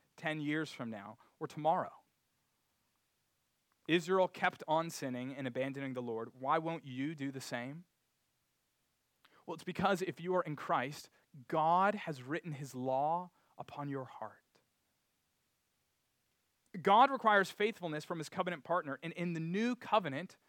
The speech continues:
God has given it in His Son, Jesus Christ,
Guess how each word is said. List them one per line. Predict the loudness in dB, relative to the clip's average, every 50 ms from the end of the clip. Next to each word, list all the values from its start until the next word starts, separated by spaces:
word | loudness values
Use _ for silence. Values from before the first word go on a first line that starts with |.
| _ _ _ _ 0
God | 6 8 8 8 8
has | 6 2 0
given | -2 -4 2 4 4 6 6 4 4
it | 4 2 0 -2 -12 -20 _ _ _ _ _ _ _ _ _ -14
in | -8 -6
His | -6 -4
Son, | -2 -2 -2 -2 -2
Jesus | -4 -4 -4 -4 -6 -8
Christ, | -6 -2 -2 -2 -2 -2 -6 -12 -20 -20 _